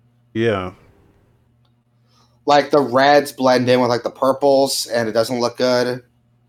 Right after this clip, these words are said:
Speaker 1: Yeah, it's, it's
Speaker 2: Ugh.
Speaker 1: bad.
Speaker 2: It's ugly. It's ugly.
Speaker 1: Um, I'm
Speaker 2: And the
Speaker 1: probably
Speaker 2: game
Speaker 1: gonna end
Speaker 2: doesn't
Speaker 1: up
Speaker 2: even look
Speaker 1: playing
Speaker 2: that
Speaker 1: this
Speaker 2: great.
Speaker 1: game.
Speaker 2: <laughs>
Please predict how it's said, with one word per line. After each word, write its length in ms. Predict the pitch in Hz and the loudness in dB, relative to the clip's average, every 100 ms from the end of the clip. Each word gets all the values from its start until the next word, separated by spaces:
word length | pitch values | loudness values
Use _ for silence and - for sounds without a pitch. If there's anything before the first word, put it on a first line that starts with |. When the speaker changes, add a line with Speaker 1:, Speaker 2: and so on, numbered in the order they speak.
| _ | _
Speaker 1:
Yeah, 400 | 104 104 92 87 - | -4 -4 -4 -8 -14
it's, 260 | 107 92 - | -16 -16 -16
it's 300 | 104 92 - | -16 -14 -6
Speaker 2:
Ugh. 180 | 110 98 - - _ _ _ _ - | -4 -4 -10 -20 _ _ _ _ -8
Speaker 1:
bad. 380 | 95 92 87 92 _ _ | -6 -6 -10 -12 _ _
Speaker 2:
It's 100 | - | -8
ugly. 280 | 117 110 101 95 | -8 -8 -14 -16
It's 120 | - | -12
ugly. 420 | 120 113 110 104 _ _ _ _ _ _ _ _ _ _ _ - | -10 -8 -10 -12 _ _ _ _ _ _ _ _ _ _ _ -12
Speaker 1:
Um, 320 | 104 101 104 - | -8 -6 -8 -8
I'm 80 | 117 | -6
Speaker 2:
And 40 | |
the 40 | |
Speaker 1:
probably 240 | - 160 160 | 0 2 4
Speaker 2:
game 100 | 208 | 4
Speaker 1:
gonna 100 | 208 | 4
end 80 | 202 | 2
Speaker 2:
doesn't 80 | 208 | 4
Speaker 1:
up 60 | |
Speaker 2:
even 160 | 202 190 | 2 4
look 60 | |
Speaker 1:
playing 100 | 196 156 | 2 2
Speaker 2:
that 100 | 190 | 0
Speaker 1:
this 60 | |
Speaker 2:
great. 240 | - 185 175 | 2 2 2
Speaker 1:
game. 140 | 104 | 0
Speaker 2:
<laughs> 40 | - | -8